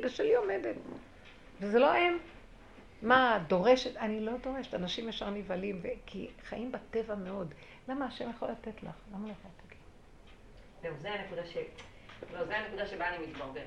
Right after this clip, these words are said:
Speaker 2: אני מבקשת ואז אני נבהלת מעצמי. אז אני אומרת, "רגע, אז אולי
Speaker 1: פרשנות
Speaker 2: אני
Speaker 1: שלך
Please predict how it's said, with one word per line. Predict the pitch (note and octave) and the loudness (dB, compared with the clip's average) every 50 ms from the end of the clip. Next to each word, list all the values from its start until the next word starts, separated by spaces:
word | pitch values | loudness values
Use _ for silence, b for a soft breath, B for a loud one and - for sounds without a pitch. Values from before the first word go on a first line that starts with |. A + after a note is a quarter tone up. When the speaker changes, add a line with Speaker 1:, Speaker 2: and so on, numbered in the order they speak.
| B2 - - - | -10 -12 -14 -14
Speaker 2:
אני | D#3 D3+ | -12 -12
מבקשת | D#3 D3 - G3 G3+ B3 A#3 - | -12 -10 -10 -10 -10 -10 -8 -4
ואז | A3 F#3 E3 F#3 | -4 -4 -4 -4
אני | F3 D#3 | -6 -8
נבהלת | C#3+ C#3+ C3+ B2 A#2 - - E3 - - D3+ | -8 -10 -10 -10 -10 -8 -8 -8 -8 -8 -10
מעצמי. | C3+ B2 - - - D#3 - - - - - - - - - G3 G3 F#3 F3 E3 D#3 D#3+ | -10 -10 -14 -14 -14 -16 -16 -16 -18 -20 -20 -20 -20 -20 -16 -14 -14 -12 -12 -12 -12 -12
אז | C#3+ D#3 | -10 -8
אני | D#3 D#3+ | -6 -6
אומרת, | - - - - - - | -6 -6 -6 -8 -6 -6
"רגע, | E3+ - | -2 0
אז | - | 2
אולי | G3+ F#3 - | 2 2 2
Speaker 1:
פרשנות | - - G#3 A3+ B3+ | 4 4 6 6 6
Speaker 2:
אני | C4 - | 4 4
Speaker 1:
שלך | C#4+ A3 | 0 0